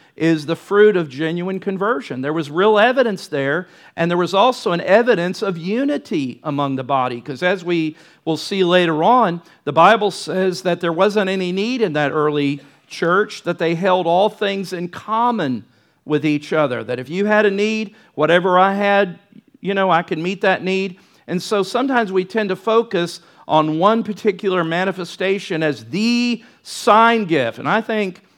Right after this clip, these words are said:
there's a lot more signs to demonstrate the gifting of the Holy Spirit than just tongues, okay? So I just consider that there. So I want you to see not just one,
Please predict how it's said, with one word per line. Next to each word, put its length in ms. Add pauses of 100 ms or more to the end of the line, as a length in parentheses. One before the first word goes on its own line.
(340)
there's 220
a 60
lot 300
more 320
signs 840 (300)
to 160
demonstrate 880
the 80
gifting 520
of 60
the 120
Holy 240
Spirit 640 (300)
than 180
just 360
tongues, 580
okay? 440 (300)
So 600
I 120
just 320
consider 480
that 320
there. 260
So 220
I 60
want 240
you 60
to 40
see 180
not 240
just 220
one, 540